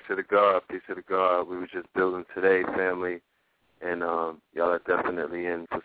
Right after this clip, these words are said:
some powerful information when we bring our brother Leku forth with, uh, the programs that he's working on. It's monumental,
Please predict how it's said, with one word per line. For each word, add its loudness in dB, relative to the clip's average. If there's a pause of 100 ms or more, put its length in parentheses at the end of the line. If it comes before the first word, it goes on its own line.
some -8 (420)
powerful 2
information -8
when -4
we -8 (100)
bring -4
our -2
brother -6
Leku -6 (100)
forth 4 (760)
with, 2
uh, 4
the -12
programs 2
that -2
he's -8
working -4
on. -2
It's -20
monumental, 0